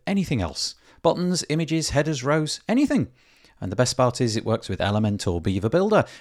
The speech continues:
and the WordPress block editor. You can check it out and get a free demo at A B split test dot com.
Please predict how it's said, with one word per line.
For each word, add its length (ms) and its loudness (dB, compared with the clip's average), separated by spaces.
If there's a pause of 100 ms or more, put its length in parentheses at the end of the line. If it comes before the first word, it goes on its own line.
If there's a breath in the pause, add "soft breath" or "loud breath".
(100)
and 80 -6
the 60 -6
WordPress 440 -4
block 240 -4
editor. 420 0 (460 soft breath)
You 100 -8
can 80 -4
check 160 2
it 60 2
out 140 4
and 80 -6
get 80 0
a 40 0
free 220 -4
demo 400 2 (720)
at 100 -4
A 180 -2
B 180 -4
split 340 -6
test 480 -6 (280)
dot 360 -6
com. 380 -2